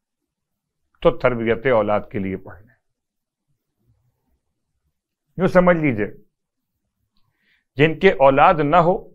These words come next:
वो भी पढ़ लें, कि ताकि उनके आइज़ा अहबाब में जिनके यहाँ औलादें हैं उनके हक में दुआ कबूल हो जाए।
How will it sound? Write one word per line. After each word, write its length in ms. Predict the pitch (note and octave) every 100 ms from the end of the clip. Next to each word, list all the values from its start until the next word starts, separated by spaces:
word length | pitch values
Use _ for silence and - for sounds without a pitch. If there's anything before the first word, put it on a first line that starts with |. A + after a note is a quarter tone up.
| _ _ _ _ _ _ _ _ _ _ _ _ _
वो 120 | B2 A#2+
भी 140 | B2
पढ़ 220 | E3 E3+ E3+
लें, 160 | F3+ - _ _ _ _ _ _ _ _ _ _ _
कि 60 | C#3
ताकि 280 | C3+ C3+ C3
उनके 320 | C3 A#2 C3+ B2
आइज़ा 440 | C3+ C3+ A#2+ D3
अहबाब 480 | C#3+ B2+ B2 B2+ C#3
में 140 | D3 A#2
जिनके 260 | A#2+ -
यहाँ 160 | D3+ D3+
औलादें 340 | D#3 D#3 E3+
हैं 120 | F3+ C4 - _ _ _ _ _ _ _ _ _ _ _ _ _ _ _ _
उनके 280 | A2 G2+ F2
हक 200 | F#2+ F#2
में 100 | A2+
दुआ 120 | A2+ A#2+
कबूल 240 | C#3+ F3
हो 80 | G3
जाए। 200 | G#3 A#3+